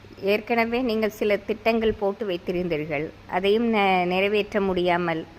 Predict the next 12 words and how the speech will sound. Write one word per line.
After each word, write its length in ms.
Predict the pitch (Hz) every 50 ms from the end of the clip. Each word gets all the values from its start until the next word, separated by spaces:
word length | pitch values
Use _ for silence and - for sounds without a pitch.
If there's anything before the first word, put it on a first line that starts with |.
| - - -
இன்று 160 | 202 196 190 185 -
பிரச்சனைகள் 540 | 190 196 190 - 240 226 220 214 226 220 233 214 196
வந்த 260 | 180 185 190 214 202 196 202 190
நாளாகவே 520 | 180 175 185 185 180 175 - 170 170 185 196 202
இருக்கும். 340 | 160 143 - - 156 131 - - - - - - - -
இந்த 120 | - 190 190 196
நாள் 160 | 202 214 233 262 254
முழுவதுமே 480 | 226 220 220 226 214 208 208 208 208 226 240
அதை 140 | 220 208 196 180 -
சமாளிப்பதிலே 800 | 214 190 196 202 208 226 220 - - 214 208 196 180 175 185 196 214 -
செல்வதால் 500 | 233 190 180 180 185 170 170 147 147 165 - - - - - 180
எதிலும் 320 | 190 190 208 233 233 247